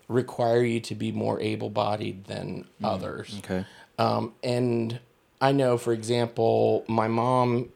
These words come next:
Speaker 1: is coming down on a cups trip, and she's gonna help in the sewing center. And she is, she's able-bodied to a point.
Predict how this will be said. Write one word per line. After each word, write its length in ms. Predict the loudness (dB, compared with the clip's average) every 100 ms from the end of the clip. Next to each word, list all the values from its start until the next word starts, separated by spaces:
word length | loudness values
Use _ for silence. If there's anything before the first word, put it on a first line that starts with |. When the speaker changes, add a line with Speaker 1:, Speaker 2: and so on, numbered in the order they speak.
| _
Speaker 1:
is 400 | -2 0 0 -4
coming 360 | -2 0 0 0
down 300 | 0 0 -2
on 140 | -2
a 40 | -2
cups 340 | 0 0 -2
trip, 460 | -2 0 2 0 -4
and 160 | -6 -4
she's 260 | -4 -6 -4
gonna 180 | -4 -2
help 200 | -2 -4
in 80 |
the 60 | -4
sewing 360 | 0 2 2 0
center. 480 | -4 -6 -4 -6 -8 -16 -20 -18 -20 -6 4
And 600 | 4 6 4 4 2 -2
she 360 | -4 4 6
is, 760 | 6 6 4 4 4 2 -4 -8 -14 -20 -20 -20 _
she's 260 | -2 0 8
able-bodied 800 | 10 10 8 6 8 8 6 4
to 160 | 4 4
a 60 |
point. 640 | 4 -2 0 2 0 -2